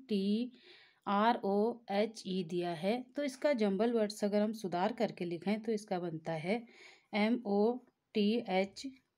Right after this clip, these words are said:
ई आर, ये बन जाता है मदर। उसके बाद आता है आंट,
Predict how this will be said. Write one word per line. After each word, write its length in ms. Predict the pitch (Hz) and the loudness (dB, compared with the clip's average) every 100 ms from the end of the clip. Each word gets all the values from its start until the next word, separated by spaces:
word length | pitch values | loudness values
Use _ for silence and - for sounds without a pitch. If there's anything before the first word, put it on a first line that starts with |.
| _ | _
ई 160 | 208 220 | -2 0
आर, 340 | 180 151 143 - _ _ _ _ _ 220 | 2 0 -4 -12 _ _ _ _ _ 0
ये 100 | 226 | 2
बन 200 | 208 196 | 2 4
जाता 300 | 196 190 226 | 2 2 2
है 80 | |
मदर। 480 | 247 190 160 156 147 - _ _ _ _ | 4 2 2 -2 -4 -12 _ _ _ _
उसके 300 | 254 - 320 | -10 2 4
बाद 260 | 294 247 214 | 6 6 6
आता 260 | 196 - | 2 2
है 280 | 196 180 196 240 - _ _ _ _ _ _ _ _ _ _ _ _ _ _ _ _ _ _ _ _ _ _ _ _ _ - - - - 226 | 0 0 -2 -2 -8 _ _ _ _ _ _ _ _ _ _ _ _ _ _ _ _ _ _ _ _ _ _ _ _ _ -20 -20 -20 -10 0
आंट, 380 | 202 202 180 | 4 4 0